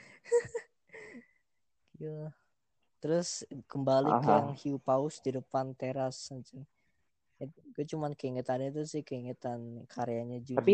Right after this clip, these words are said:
Speaker 1: itu.
Speaker 2: rumah lu gitu pernah kebanjiran?
Speaker 1: Serem, anjing, serem banget.
Speaker 2: Pernah. Gue, gue ada
Speaker 1: Pernah,
Speaker 2: cerita
Speaker 1: pernah.
Speaker 2: paling bodoh, anjing. Kan dulu, eh, rumah gue yang pernah lu datang ke rumah gue, tau nggak? Yang, yang
Speaker 1: Hmm.
Speaker 2: sekarang ini. Kan dulu direnovasi kan.
Speaker 1: Ah.
Speaker 2: Terus renovasi itu
Speaker 1: Ah.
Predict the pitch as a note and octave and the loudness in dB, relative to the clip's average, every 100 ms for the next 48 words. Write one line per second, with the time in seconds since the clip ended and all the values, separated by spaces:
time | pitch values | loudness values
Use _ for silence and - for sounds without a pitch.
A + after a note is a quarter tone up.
0 | C3+ C#3+ D3 C#3+ C#3 D#3 G#3 E3+ - B2+ | 8 8 8 10 8 8 8 6 8 8
1 | B2+ D3+ B2+ G#2+ B2 B2 B2 B2 C3+ C#3 | 8 4 4 2 -2 -6 -8 -10 -14 -16
2 | - - A#2 A#2+ B2+ _ _ _ _ _ | -20 -16 -12 -10 -12 _ _ _ _ _
3 | _ _ _ _ _ _ - B2+ A2+ - | _ _ _ _ _ _ -6 0 0 0
4 | _ _ _ _ _ _ - A#3+ - D3 | _ _ _ _ _ _ -10 -10 4 6
5 | D#3 D3+ C#3+ - B2 A2 G#2+ - - A2 | 10 10 10 10 8 8 4 2 -14 -16
6 | - D3+ D3+ D3+ B2+ B2 A#2+ A2+ A2 - | 4 6 8 6 8 8 8 4 2 -8
7 | _ _ _ - G3+ E3 D3+ G3 - C3 | _ _ _ 0 4 8 10 10 12 10
8 | B2 B2+ C3 B2+ B2+ B2+ B2+ B2+ C3 B2+ | 8 8 8 10 10 10 2 0 4 8
9 | B2 B2 C3 B2+ A#2+ C3 D3+ D3+ D3 - | 8 8 8 8 8 8 8 8 8 4
10 | _ - A#2+ A#2 A2+ A#2 A#2 A2+ - A#2+ | _ -2 -2 -2 -4 0 2 2 4 6
11 | B2 C3+ B2 - _ _ _ _ _ _ | 6 4 0 -6 _ _ _ _ _ _
12 | F#3+ F3+ D#3+ G3+ - C3 C3 B2+ A#2 A#2 | 6 8 8 4 0 4 8 10 8 4
13 | B2 D3 C3+ G#2 F2 A2+ A2+ - _ _ | 4 4 4 6 4 2 -4 -8 _ _
14 | _ _ _ C#3 D3 - - C3 A#2+ C3+ | _ _ _ 0 0 -10 2 2 4 6
15 | G3 | 6